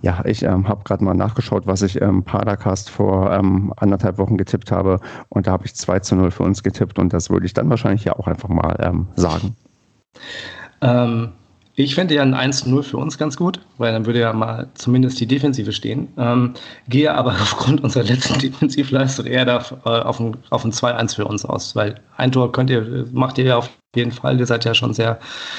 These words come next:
Speaker 2: ähm, ihr seid da sehr sicher drin. Ähm, ich denke mal aber trotzdem, dass wir auch immer für ein, zwei Tore gut sind.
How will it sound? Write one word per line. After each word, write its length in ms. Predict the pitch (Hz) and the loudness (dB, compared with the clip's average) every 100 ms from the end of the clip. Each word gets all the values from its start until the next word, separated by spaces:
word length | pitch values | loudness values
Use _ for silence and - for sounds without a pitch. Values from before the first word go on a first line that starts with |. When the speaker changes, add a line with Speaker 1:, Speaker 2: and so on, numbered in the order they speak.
| - - - | -12 -12 -2
Speaker 2:
ähm, 400 | 127 123 120 113 - - - _ _ - | 2 4 2 0 -6 -18 -20 _ _ -2
ihr 60 | |
seid 160 | 123 110 | 0 2
da 180 | 113 113 | 2 0
sehr 360 | - - 120 | -2 0 2
sicher 340 | 113 131 131 123 | 2 0 0 2
drin. 400 | 120 117 113 - | 2 2 0 0
Ähm, 420 | 113 110 107 104 - - - - - - - _ _ - | -2 0 0 -2 -6 -16 -20 -20 -20 -20 -20 _ _ -2
ich 120 | 131 | 2
denke 200 | 127 120 | 2 4
mal 160 | 117 | 4
aber 160 | 117 117 | 4 2
trotzdem, 340 | 117 123 127 120 | 2 -2 0 -2
dass 200 | 113 - | 0 0
wir 220 | 120 113 | 0 2
auch 320 | 117 117 - - - | 0 0 -8 -20 -2
immer 180 | 135 127 | 2 2
für 240 | 127 127 | 2 0
ein, 160 | 127 123 | 0 -2
zwei 200 | 123 113 | 0 -2
Tore 280 | - 117 117 | -2 -2 0
gut 220 | 123 131 | 0 0
sind. 380 | 131 123 120 | 2 2 2